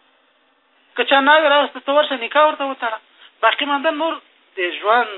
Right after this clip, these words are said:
د نظام، د سیاست، د اقتصاد، د ټولنې، د تعلیم و تربیې، د بین المللي روابطو، د دې ساحې نه خو ملا ما ویستلی و. تا د ملا ولې بیا په دې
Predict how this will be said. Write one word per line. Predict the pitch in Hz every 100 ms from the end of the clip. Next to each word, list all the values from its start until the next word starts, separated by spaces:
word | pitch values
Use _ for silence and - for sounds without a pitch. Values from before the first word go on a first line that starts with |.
| 170 151
د | 151 156
نظام، | 156 202 214 196 175 160 143
د | 131
سیاست، | 160 156 - 208 185 165 -
د | 151
اقتصاد، | 139 - 165 202 202 185 165 -
د | 135 160
ټولنې، | 165 190 240 208 185 147
د | 147
تعلیم | 170 175 202
و | 175 -
تربیې، | 156 160 202 233 208 160 - - - -
د | 185
بین | 190 185
المللي | 180 190 226 262
روابطو، | 202 190 262 233
د | 262 277
دې | 392 330
ساحې | 277 - 311
نه |
خو | 269 254
ملا | 294 320
ما | 320 311
ویستلی | 269 - 330 190
و. | 160 - - -
تا | 294
د | 269 254
ملا | 302 339
ولې | 220 180
بیا | 180 -
په | 165
دې | 147